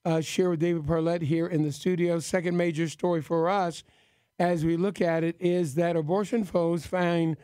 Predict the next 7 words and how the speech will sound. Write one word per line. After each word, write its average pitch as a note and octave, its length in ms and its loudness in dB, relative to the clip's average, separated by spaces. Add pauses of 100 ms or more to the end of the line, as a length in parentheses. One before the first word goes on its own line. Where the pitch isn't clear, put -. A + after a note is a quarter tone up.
(300)
fresh A3+ 680 -2 (120)
energy F3 800 0
in G#3 560 0 (340)
state G#3 600 -2
flurry F#3+ 840 0 (220)
of F#3+ 340 0
restrictions. F3 1120 -2